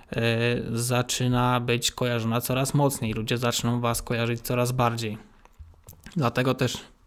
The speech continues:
myślę, żeby kończąc tutaj, to nie bać się eksperymentować. Numer trzy to utrzymywanie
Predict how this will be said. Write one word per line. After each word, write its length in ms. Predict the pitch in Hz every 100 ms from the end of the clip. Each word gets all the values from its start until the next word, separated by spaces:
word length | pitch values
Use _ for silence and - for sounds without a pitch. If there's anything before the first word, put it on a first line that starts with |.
| - _
myślę, 380 | 113 127 - 120
żeby 300 | 117 120 117 117 - - - - _ - - -
kończąc 640 | 123 120 117 117 117 - -
tutaj, 360 | 127 123 113 113
to 300 | 113 113 - -
nie 180 | 127 120
bać 180 | 117
się 240 | - 113 110 - - _
eksperymentować. 1000 | - 117 - 117 117 113 107 107 101 - - - - - - - - - - - - - - _ 131
Numer 280 | 165 143
trzy 440 | 120 - 143 143 151 - - _ - -
to 280 | 123 117 110
utrzymywanie 920 | 113 139 139 143 143 135 131 127